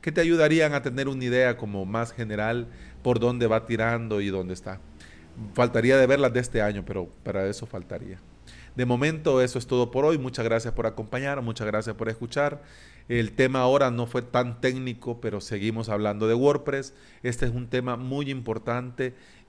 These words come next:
y vital para nosotros como implementadores. ¿Por qué? Porque la gente se equivoca y cree que basta con tener una página en Facebook cuando no es así.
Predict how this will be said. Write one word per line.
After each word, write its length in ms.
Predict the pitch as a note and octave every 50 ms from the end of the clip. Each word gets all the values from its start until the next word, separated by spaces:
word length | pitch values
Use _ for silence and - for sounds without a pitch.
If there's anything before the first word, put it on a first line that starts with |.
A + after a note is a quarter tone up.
| _ -
y 120 | C3+ B2+
vital 520 | A#2 A#2+ A2+ A#2 - C3+ C3+ C#3+ D3+ D3 D3+
para 180 | A#2+ A2 G2+
nosotros 460 | F#2 F#2+ F#2 - C3+ C3 C3+ C3 B2+
como 180 | - B2 A2+ A2+
implementadores. 720 | A2 G#2 - A2+ G#2+ G#2+ G#2 G#2 A2+ A2+ B2+ C#3+ C#3+ C#3
¿Por 180 | - - C#3+ C#3+
qué? 240 | - G3 G3 F3+ - - - - - - - -
Porque 640 | B2+ B2+ - - - C3 C3 B2 A#2+ A#2+ A#2 A2 G#2 - - - - -
la 140 | - C3+ A#2+
gente 600 | G#2 A#2+ C#3 D3 D3 - F3 E3 D3+ B2+ G#2+ G#2 - - - - - - -
se 160 | - - D#3+
equivoca 580 | D3 - B2+ A#2 A2+ A#2+ A#2 A#2+ - F#2 F2 - - - - -
y 80 | A#2+ A2+
cree 220 | - B2 A#2 B2+
que 280 | B2 C3+ C3 B2+ - - -
basta 400 | B2+ A2+ C3+ C#3 C3+ - B2 -
con 120 | A#2+ G#2+
tener 260 | - A2+ G#2 G#2+ A2 A2
una 440 | G#2+ G#2+ G#2+ G#2+ G#2+ - - -
página 320 | - A#2+ G#2+ A2 A2 G2+ G2+
en 80 | G2+
Facebook 400 | - - B2 B2 B2 A#2+ B2+ A#2 - - - - - - - -
cuando 280 | - C#3+ C3+ A#2 A2+
no 100 | G2+ G#2
es 100 | F#2 -
así. 280 | G2 - - G#2+ F#2+